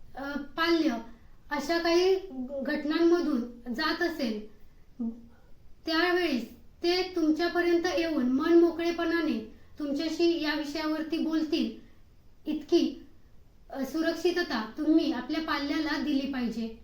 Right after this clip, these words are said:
मुलांनी अशा काही घटना जर आपल्यासोबत घडत असतील तर अजिबात न घाबरता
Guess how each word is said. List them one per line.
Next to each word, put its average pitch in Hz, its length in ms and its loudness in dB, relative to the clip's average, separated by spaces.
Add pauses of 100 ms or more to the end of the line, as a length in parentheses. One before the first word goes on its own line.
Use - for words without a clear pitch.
(520)
मुलांनी 311 680 4
अशा 311 280 -4
काही 330 160 -2
घटना 277 480 -2 (400)
जर 302 200 -2 (180)
आपल्यासोबत 320 760 -2
घडत 302 340 0
असतील 247 520 -4 (220)
तर 277 120 -8
अजिबात 330 720 -4
न 330 220 4
घाबरता 285 640 0